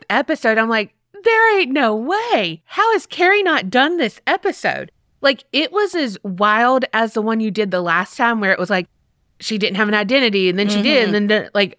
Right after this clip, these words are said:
Speaker 1: where I'm like, "Holy fuck." Like, it's, and then that was this first season. But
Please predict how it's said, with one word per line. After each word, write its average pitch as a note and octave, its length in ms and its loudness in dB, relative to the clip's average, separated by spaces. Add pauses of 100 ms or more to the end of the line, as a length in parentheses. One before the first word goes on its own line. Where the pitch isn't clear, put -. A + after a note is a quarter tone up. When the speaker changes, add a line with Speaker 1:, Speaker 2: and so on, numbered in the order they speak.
Speaker 1:
where G#3 200 0
I'm G#3 140 0
like, F3 220 -2 (100)
"Holy E4+ 500 -2 (120)
fuck." F#4+ 380 0
Like, A3+ 200 0
it's, G3+ 300 -2 (140)
and F3+ 360 0
then C4+ 640 2
that G#3+ 200 -2
was F#3+ 160 -2
this G3 280 -4 (300)
first A3 280 0
season. E3 460 -4 (560)
But A3+ 300 2